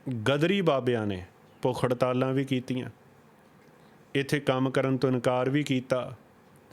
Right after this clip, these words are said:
ਬਾਬਾ ਵਿਸਾਖਾ ਸਿੰਘ ਦਦੇਰ ਹੋਣਾ ਦੀ ਜਦੋਂ ਜੀਵਨੀ ਪੜ੍ਹਦੇ ਆ ਨਾ, ਤੇ ਉਹਦੇ 'ਚ ਸਾਰੀਆਂ ਚੀਜ਼ਾਂ ਸਾਵਿਸਥਾਰ ਦੱਸੀਆਂ ਹੋਈਆਂ ਨੇ ਉਹਨਾਂ ਨੇ।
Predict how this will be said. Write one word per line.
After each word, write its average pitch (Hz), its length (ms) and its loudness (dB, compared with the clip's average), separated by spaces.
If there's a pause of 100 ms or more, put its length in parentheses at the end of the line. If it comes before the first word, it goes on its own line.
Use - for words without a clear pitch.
(360)
ਬਾਬਾ 135 220 2
ਵਿਸਾਖਾ 135 420 0
ਸਿੰਘ 156 200 0
ਦਦੇਰ 139 300 2
ਹੋਣਾ 147 200 0
ਦੀ 131 120 0
ਜਦੋਂ 131 220 2
ਜੀਵਨੀ 135 380 2
ਪੜ੍ਹਦੇ 147 360 2
ਆ 139 60 0
ਨਾ, 151 100 0
ਤੇ 156 120 -2
ਉਹਦੇ 156 160 0
'ਚ 147 100 -2
ਸਾਰੀਆਂ 156 440 0
ਚੀਜ਼ਾਂ 135 300 -2
ਸਾਵਿਸਥਾਰ 120 600 -2
ਦੱਸੀਆਂ 113 340 0
ਹੋਈਆਂ 92 240 -2
ਨੇ 92 80 -8
ਉਹਨਾਂ 101 200 -10
ਨੇ। - 80 -14